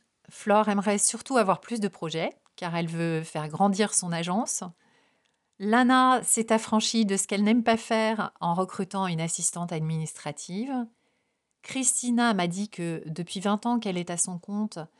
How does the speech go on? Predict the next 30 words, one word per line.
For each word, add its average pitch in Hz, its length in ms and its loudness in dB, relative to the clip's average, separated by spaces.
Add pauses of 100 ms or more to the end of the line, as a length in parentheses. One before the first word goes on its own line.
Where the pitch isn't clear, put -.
(360)
elle 175 140 2
a 196 80 6
fait 247 220 4
beaucoup 226 340 0
de 262 60 -4
sacrifices 202 720 -4 (640)
et 175 100 -6
c'est 180 220 -2
surtout 220 460 -2
depuis 226 360 -2
cinq 196 300 0
ans 185 180 -2
qu'elle 170 220 -6
en 160 100 -4
tire 170 240 -10
vraiment 165 320 -2
les 160 100 -4
fruits. 170 440 -10 (880)
Et 175 100 -6
puis 214 160 -4
Maureen 196 600 4
se - 200 2
met 196 160 2
surtout - 380 -2
un 180 140 0
challenge 165 400 2
financier 196 720 0
car 165 260 -4
elle 165 140 2
a 160 180 2